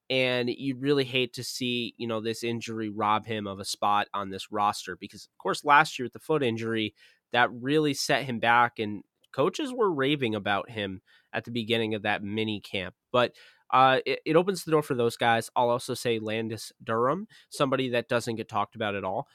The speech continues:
but I actually really liked him at Texas A and M. He came on the podcast, and he's somebody, he wins more with power. I think he converts speed to power pretty well. Um, so, you know, those are some guys that opens up the door for, you know, because I think an injury like this,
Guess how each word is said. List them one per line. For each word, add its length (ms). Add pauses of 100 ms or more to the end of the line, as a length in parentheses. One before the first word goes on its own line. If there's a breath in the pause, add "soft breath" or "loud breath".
(120)
but 120
I 60
actually 280
really 280
liked 300
him 120
at 80
Texas 340
A 80
and 100
M. 220
He 80
came 300
on 180
the 180
podcast, 800
and 200
he's 240
somebody, 400
he 180
wins 320
more 200
with 120
power. 420 (280 soft breath)
I 20
think 160
he 240 (100)
converts 380
speed 240
to 60
power 260
pretty 260
well. 400 (380 soft breath)
Um, 520
so, 480
you 140
know, 120
those 220
are 60
some 200
guys 360
that 120
opens 280
up 160
the 80
door 280
for, 340 (100)
you 120
know, 180
because 320
I 80
think 260
an 60
injury 380
like 280
this, 540